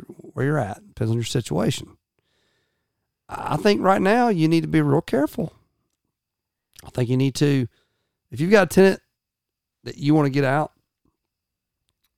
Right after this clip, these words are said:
because of non-payment, I think you need to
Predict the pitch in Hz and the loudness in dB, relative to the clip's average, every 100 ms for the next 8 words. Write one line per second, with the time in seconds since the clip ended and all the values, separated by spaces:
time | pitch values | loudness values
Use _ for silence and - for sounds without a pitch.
0 | _ 117 - 113 107 104 135 143 98 80 | _ -10 -4 -4 -2 -2 -2 -4 -6 -8
1 | - _ _ _ _ _ _ _ _ _ | -20 _ _ _ _ _ _ _ _ _
2 | _ _ _ _ _ _ _ _ _ - | _ _ _ _ _ _ _ _ _ -20
3 | _ _ _ 120 123 139 131 131 117 104 | _ _ _ -8 -4 0 0 0 0 -6